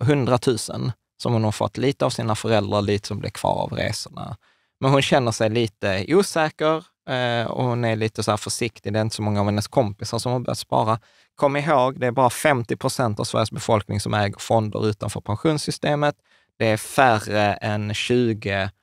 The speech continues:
av hundra, som, färre än tjugo procent som äger aktier.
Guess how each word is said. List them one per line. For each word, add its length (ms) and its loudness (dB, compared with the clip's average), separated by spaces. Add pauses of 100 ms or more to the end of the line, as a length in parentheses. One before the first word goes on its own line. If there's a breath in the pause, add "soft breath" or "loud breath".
av 320 0
hundra, 460 0
som, 340 -2
färre 280 2
än 60 0
tjugo 600 0
procent 500 -2 (520)
som 380 0
äger 460 -6
aktier. 580 -4